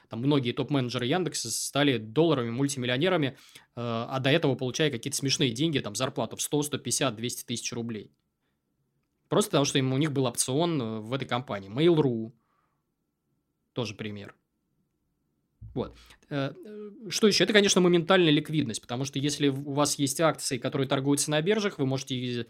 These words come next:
заложить их, и под них получить деньги, вы можете их продать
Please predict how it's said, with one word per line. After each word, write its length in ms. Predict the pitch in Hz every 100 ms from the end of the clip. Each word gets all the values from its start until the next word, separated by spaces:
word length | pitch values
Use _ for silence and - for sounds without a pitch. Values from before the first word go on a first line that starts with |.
| - _ -
заложить 560 | 123 151 147 127 139
их, 200 | 196 190
и 220 | 180 165 151 - -
под 120 | 147
них 160 | 147 143
получить 360 | 147 143 143
деньги, 320 | 135 139 127
вы 60 | 127
можете 240 | 151 -
их 120 | 156 -
продать 500 | 156 131 123 147